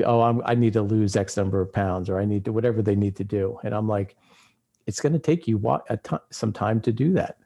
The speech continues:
Do it slowly, do it." And that's better for you medically, from what I understand.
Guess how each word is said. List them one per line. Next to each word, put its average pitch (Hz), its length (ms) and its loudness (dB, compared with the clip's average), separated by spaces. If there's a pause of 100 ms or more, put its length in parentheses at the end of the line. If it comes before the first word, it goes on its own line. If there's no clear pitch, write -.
(200)
Do 107 180 0
it - 80 0
slowly, 110 580 2
do 113 200 2
it." - 180 -2 (140)
And 113 80 0
that's 110 180 0
better 107 240 0
for 110 180 -4
you 98 100 0
medically, 110 600 0
from 107 200 -4
what 98 120 2
I 95 80 2
understand. 98 640 0